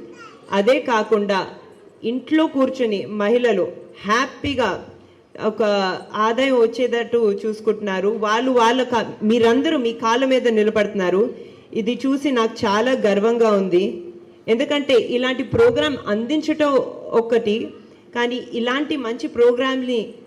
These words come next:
వినియోగించుకోవటం ఇంకొకటి. మీరందరూ చాలా బాగా చేసుకున్నారు. మీ అందరినీ ఇక్కడ సక్సెస్ఫుల్గా చూసు-, చూడటం నాకు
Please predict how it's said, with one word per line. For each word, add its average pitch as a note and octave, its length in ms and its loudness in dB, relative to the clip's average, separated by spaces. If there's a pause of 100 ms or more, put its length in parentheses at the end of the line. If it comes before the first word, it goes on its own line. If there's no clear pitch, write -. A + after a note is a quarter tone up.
వినియోగించుకోవటం B3 920 0
ఇంకొకటి. F3+ 520 -6 (380)
మీరందరూ A3 500 0
చాలా B3 400 -2
బాగా B3 280 2
చేసుకున్నారు. A3 840 0 (240)
మీ G3+ 60 -8
అందరినీ B3 480 0
ఇక్కడ A3+ 300 0
సక్సెస్ఫుల్గా A#3+ 640 -2
చూసు-, A3+ 420 0 (120)
చూడటం A3+ 380 0
నాకు G3+ 160 -2